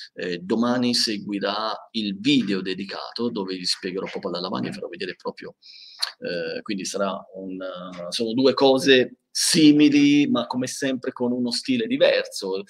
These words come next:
Eh, diciamo, l'articolo potrebbe essere più approfondito perché c'è tanto scritto, quindi lo scritto solitamente è sempre un attimino più dettagliato, ma il video ti dà quell'enfasi diversa e viene spiegato con un'enfasi diversa, ti fa capire di più determinati punti che semmai con lo scritto non riusciresti a capire.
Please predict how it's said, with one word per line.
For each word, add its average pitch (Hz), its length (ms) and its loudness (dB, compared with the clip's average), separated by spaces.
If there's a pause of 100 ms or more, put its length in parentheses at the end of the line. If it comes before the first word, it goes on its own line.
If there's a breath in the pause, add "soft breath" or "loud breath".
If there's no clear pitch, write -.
(280 loud breath)
Eh, - 80 -12
diciamo, 123 320 0
l'articolo 123 520 0
potrebbe 113 320 -4
essere 110 240 -4
più 127 160 -4
approfondito 120 720 -6
perché 104 600 -8
c'è 101 160 -6
tanto - 220 -8
scritto, 123 640 -2 (340 loud breath)
quindi 101 200 -6
lo 104 100 -4
scritto 117 300 -2
solitamente 113 460 -2
è - 20 -6
sempre 107 200 -8
un 110 60 -6
attimino 117 280 -6
più 113 120 -8
dettagliato, 143 680 -2
ma 135 540 0 (220)
il 135 180 0
video 135 440 2
ti 127 160 -4
dà 135 280 -4
quell'enfasi 123 800 -2
diversa 117 880 -2 (640 loud breath)
e 127 60 -8
viene 127 220 0
spiegato 131 400 -2
con 123 120 -4
un'enfasi 120 440 -2
diversa, 123 340 0
ti - 140 -16
fa - 180 -10
capire 131 400 -2
di 139 140 2
più 131 180 -2
determinati 120 580 -8
punti 131 300 -8
che 107 100 -14
semmai 117 220 -10
con 113 140 -10
lo 123 80 -2
scritto 120 420 -6
non 110 140 -8
riusciresti 110 540 -6
a - 20 -18
capire. 95 460 -10